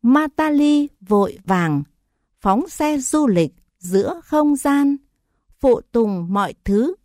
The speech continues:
đều cân xứng, trong vẻ vinh quang đẹp dị thường, càng đúc bằng vàng tinh luyện kỹ, khung xe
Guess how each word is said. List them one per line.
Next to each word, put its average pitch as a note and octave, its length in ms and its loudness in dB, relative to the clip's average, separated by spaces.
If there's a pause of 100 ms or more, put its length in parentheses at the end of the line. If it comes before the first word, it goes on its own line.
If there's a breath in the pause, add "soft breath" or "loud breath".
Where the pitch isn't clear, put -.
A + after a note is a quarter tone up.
đều F3+ 440 0 (140)
cân D4 220 0
xứng, A#3 400 -2 (680)
trong D#4 220 0
vẻ F3 280 0 (140)
vinh D4+ 240 2
quang D4 460 -2 (240)
đẹp F#3+ 280 -2 (100)
dị G3 320 -2 (100)
thường, D#3 360 0 (840)
càng A3 260 2
đúc D4 240 -2
bằng G3+ 300 -4
vàng E3 420 0 (220)
tinh D4+ 300 2
luyện F3 420 2
kỹ, D4 320 0 (540)
khung D#4 260 2
xe D4 400 -2